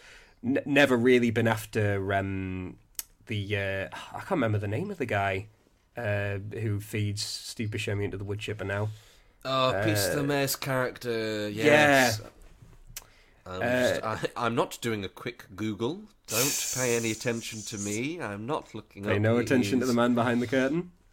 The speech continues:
Speaker 2: Uh, it is, uh, oh my god, how do you pronounce this? Yeah,
Speaker 1: It's a
Speaker 2: it's
Speaker 1: weird one, isn't it?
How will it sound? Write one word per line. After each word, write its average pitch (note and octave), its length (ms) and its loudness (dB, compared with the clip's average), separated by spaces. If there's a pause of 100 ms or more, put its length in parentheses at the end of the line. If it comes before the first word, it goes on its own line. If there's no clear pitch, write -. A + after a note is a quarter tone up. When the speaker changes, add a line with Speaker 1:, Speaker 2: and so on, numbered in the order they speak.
(200)
Speaker 2:
Uh, C3 460 6
it B2+ 120 0
is, B2+ 300 -2
uh, G#2+ 360 -8
oh - 40 -20 (220)
my F2 60 -14
god, E2+ 160 -10
how F#2+ 80 -4
do E2 40 -14
you - 40 -18
pronounce - 340 -12
this? - 380 -12 (100)
Yeah, G#2+ 180 -4
Speaker 1:
It's A#2 160 0
a C3+ 40 0
Speaker 2:
it's B2 100 0
Speaker 1:
weird C#3 280 2
one, C3+ 180 -6
isn't C#3 100 -8
it? D3 260 -6